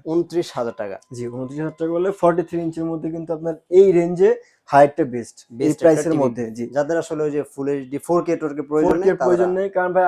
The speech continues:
Speaker 2: আমার ম্যাক্সিমাম দেখি যারা আমার normally টিভি দেখার জন্য কিনি,
Speaker 1: হুম।
Speaker 2: তারা কিন্তু আমাদের প্রয়োজন পড়ে হচ্ছে ডিশ লাইন দেখি,
Speaker 1: হ্যাঁ।
Speaker 2: YouTube দেখি। আর YouTube-এ কিন্তু ম্যাক্সিমাম কনটেন্ট, ডিশ লাইনে কিন্তু ম্যাক্সিমাম কনটেন্ট হয়ে থাকে আপনার ফুল এইচডি।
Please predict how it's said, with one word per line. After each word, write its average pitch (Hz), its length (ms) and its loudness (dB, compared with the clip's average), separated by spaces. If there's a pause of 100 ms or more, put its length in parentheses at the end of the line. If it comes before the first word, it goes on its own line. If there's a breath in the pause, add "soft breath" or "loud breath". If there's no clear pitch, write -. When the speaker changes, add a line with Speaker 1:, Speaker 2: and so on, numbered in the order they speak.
Speaker 2:
আমার 175 140 -6 (140)
ম্যাক্সিমাম 165 360 -6 (100)
দেখি 156 180 -6
যারা 147 240 -6
আমার 151 180 -8
normally 151 340 -8 (360)
টিভি 160 200 0
দেখার 151 320 0
জন্য 135 220 -4
কিনি, 117 240 -12 (180)
Speaker 1:
হুম। 120 180 -8
Speaker 2:
তারা 147 160 2
কিন্তু 165 260 -4
আমাদের 156 360 -2
প্রয়োজন 156 340 -6
পড়ে 160 160 -6
হচ্ছে 160 160 -6
ডিশ 131 200 -10
লাইন 151 200 -8
দেখি, 143 260 -10
Speaker 1:
হ্যাঁ। - 180 -20
Speaker 2:
YouTube 139 320 -8
দেখি। 143 300 -8 (360)
আর 131 160 -6
YouTube-এ 143 400 -4
কিন্তু 185 260 -6
ম্যাক্সিমাম 165 520 -4
কনটেন্ট, 160 500 -6
ডিশ 139 160 -10
লাইনে 160 220 -4
কিন্তু 165 200 -8
ম্যাক্সিমাম 156 440 -8
কনটেন্ট 165 300 -4
হয়ে 147 180 -6
থাকে 160 140 -6
আপনার 165 180 -8
ফুল 165 220 -4
এইচডি। 127 220 -6